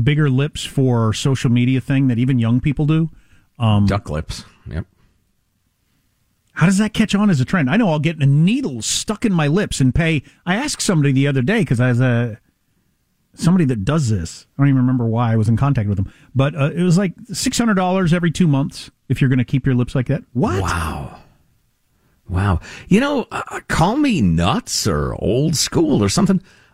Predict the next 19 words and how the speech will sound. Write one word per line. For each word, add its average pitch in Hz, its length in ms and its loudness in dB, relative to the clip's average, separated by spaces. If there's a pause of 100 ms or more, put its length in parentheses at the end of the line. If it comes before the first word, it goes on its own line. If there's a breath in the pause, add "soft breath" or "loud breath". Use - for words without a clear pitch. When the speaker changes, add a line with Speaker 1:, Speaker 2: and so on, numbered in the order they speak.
Speaker 2:
I 254 160 0
like 330 300 -2
women 240 280 2
the 226 60 2
way 247 220 0
God 165 600 -2
made 302 320 2
'em. 143 220 -2 (520 soft breath)
I 294 120 2
have 233 260 -2
le-, 247 300 -6
I - 140 -2
have 285 180 2
not 277 300 -2
felt 220 440 -2
for - 360 -4
a 131 80 0
single 349 560 2
minute 147 320 -4